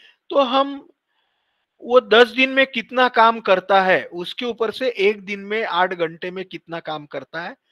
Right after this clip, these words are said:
वह हम निकाल सकेंगे। तो उसके लिए हमें record of the quantity of work done ये मेंटेन करना पड़ेगा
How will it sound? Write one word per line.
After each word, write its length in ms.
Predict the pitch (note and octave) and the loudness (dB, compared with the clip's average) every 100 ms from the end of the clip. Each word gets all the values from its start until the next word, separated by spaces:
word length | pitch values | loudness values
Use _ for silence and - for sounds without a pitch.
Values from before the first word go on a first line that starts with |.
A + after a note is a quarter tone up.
| _ _ | _ _
वह 240 | C#3 D3 | -6 -6
हम 120 | D3 C#3 | -6 -8
निकाल 380 | B2+ A2 A#2 | -14 -14 -12
सकेंगे। 520 | A2 A2 - G2+ D3 _ _ _ _ _ _ _ _ | -14 -18 -20 -20 _ _ _ _ _ _ _ _ _
तो 120 | B3 A#3 | -12 -10
उसके 380 | G3+ - C#4 | -8 -6 -2
लिए 220 | C4 C4+ C4+ | 0 6 6
हमें 320 | A#3+ B3 C4+ | 4 2 0
record 600 | A3 F#3 F3+ A#3+ B3+ B3 | 0 -2 0 4 4 6
of 120 | B3 G#3 | 2 2
the 360 | A#3+ A#3 A3+ - - _ - | 0 0 -6 -12 -18 _ -2
quantity 480 | E3+ F#3 A3 G3+ A3+ | -2 0 -8 -2 0
of 120 | G#3+ G#3+ | 0 0
work 280 | G3+ G3+ E3+ | -4 -4 0
done 200 | F#3+ D#3+ - _ _ - | 2 2 -2 _ _ -2
ये 140 | C4 | 0
मेंटेन 440 | B3+ F#3 E3 F3+ F3 | 2 2 2 -2 -2
करना 320 | E3 C3+ C3+ | -6 -6 -8
पड़ेगा 400 | C3 A2 G2+ | -8 -10 -12